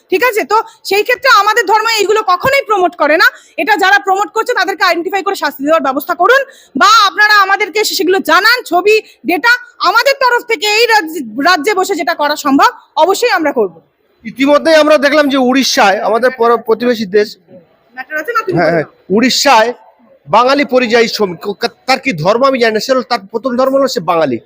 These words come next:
Speaker 2: তাদেরকে ওখান থেকে তাড়িয়ে দিচ্ছে। হরিয়ানাতে একজনকে পিটিয়ে মেরে দিলেন। তারপরে আমরা বিভিন্ন রাজ্য দেখছি যে বাঙালি গেলে বাঙালিদের উপরে একটা খারাপ নজরে দেখা হয়,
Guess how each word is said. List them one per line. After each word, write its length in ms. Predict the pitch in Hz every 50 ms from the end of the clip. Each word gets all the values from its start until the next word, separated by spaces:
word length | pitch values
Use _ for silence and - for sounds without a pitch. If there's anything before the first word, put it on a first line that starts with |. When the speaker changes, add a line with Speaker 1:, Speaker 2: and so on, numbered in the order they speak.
| _ _ _ _ _ -
Speaker 2:
তাদেরকে 400 | - 208 208 254 233 208 262 269 277 269 247 175 - _ _ _ _ _ _ _ _ _ _ _ _ _ _ _ _ _ _ - 165
ওখান 180 | 196 240 208
থেকে 120 | 220 262 262
তাড়িয়ে 340 | - - 202 208 226 247
দিচ্ছে। 300 | 214 233 - - - 277 277 269 - - - _ _ _ _ _ _ _ _ _ _ _ _ _ _ - _ _ _ _ - - - - - - _ -
হরিয়ানাতে 440 | 156 220 240 254 262 262 254 - 262
একজনকে 340 | 240 214 208 262 247 220 247
পিটিয়ে 340 | 247 - 220 196 208 247 247
মেরে 200 | 233 240 240 233
দিলেন। 280 | 202 233 240 262 269 247 - - _ _ _ - - _ _ _ _ _ - - _ _ _ _ _ _ _ _ _ _ 190 - - _ - - - - - _ - -
তারপরে 340 | - 226 254 - 285 285 302
আমরা 180 | 294 294 302 269
বিভিন্ন 400 | 214 254 247 302 320 311 330 294
রাজ্য 300 | 294 277 262 214 294 294
দেখছি 280 | 240 294 - - 269
যে 120 | 208 247 220
বাঙালি 640 | 156 147 214 233 262 285 294 285 254 269 277 277 285 _ _ _ 160 147 147 165
গেলে 220 | 220 262 302 311 302 277 - - - - - - _ _ _ _ _ _ _ _ _ _ -
বাঙালিদের 420 | 196 196 208 233 254 269 233 247 247
উপরে 240 | 220 208 240 254
একটা 180 | 240 - - 247 -
খারাপ 240 | - 220 226 240 220 208
নজরে 320 | 226 214 196 240 233 220
দেখা 240 | 180 196 202 202 214
হয়, 120 | 196 185